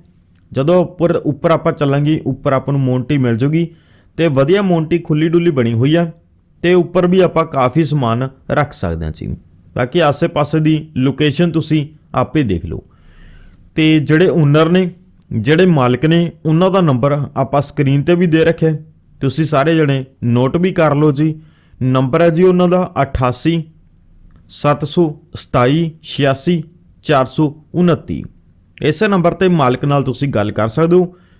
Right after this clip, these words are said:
ਜੇ ਕਿਸੇ ਨੂੰ ਆਹ ਕੋਠੀ ਪਸੰਦ ਆਈ ਹੈ, ਖਰੀਦਣ ਦਾ ਕੋਈ ਚਾਹਵਾਨ ਹੈ ਜੀ। ਬਾਕੀ ਜਿੰਨੀਆਂ ਮੇਰੀਆਂ ਭੈਣਾਂ, ਮੇਰੀਆਂ ਮਾਤਾ, ਮੇਰੇ ਵੱਡੇ ਬਜ਼ੁਰਗ, ਜਿੰਨੇ ਤੁਸੀਂ ਦੇਖ ਰਹੇ ਹੋ,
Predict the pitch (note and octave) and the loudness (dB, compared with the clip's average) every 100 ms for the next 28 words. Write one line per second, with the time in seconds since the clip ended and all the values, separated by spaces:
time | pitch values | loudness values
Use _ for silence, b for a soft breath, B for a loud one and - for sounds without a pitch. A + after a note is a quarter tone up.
0 | b G#2+ D#3+ E3+ D#3 D3+ D#3 D#3+ - - | b -2 0 0 0 0 0 -2 -8 -4
1 | C3+ C#3+ D3 C3+ - C#3+ C#3 - _ - | 0 0 -2 -6 -2 -2 -4 -10 _ -4
2 | - C3 B2 A#2 C#3+ D#3 D#3 - - C3 | 0 0 2 2 2 0 -4 -14 -10 -2
3 | C3+ C3 D3+ D3+ D#3 D3+ D3 D3 - - | 0 2 0 2 0 0 -2 -2 -8 -10
4 | - C3+ C3 G#2 F2 D#2+ G1+ G1+ - - | -2 0 2 0 -2 -6 -12 -14 -18 -20
5 | - - G#2+ A#2 C#3+ B2 C3 E3+ F3+ E3+ | -20 -8 -4 -2 -2 0 2 4 4 4
6 | F3 F3+ E3 D3+ D3 B2+ B2 C3 A#2+ A#2 | 2 2 0 0 0 0 0 0 -2 -2
7 | C3 C3 B2 G2 G#2 B2+ C3+ C3 B2+ B2+ | -2 0 -2 -2 -2 0 0 0 0 -2
8 | B2 b b b b G2 B2+ C#3+ F#3 G#3 | -4 b b b b -4 0 2 2 0
9 | G3+ F#3+ E3+ F3 F#3+ | 0 2 4 4 2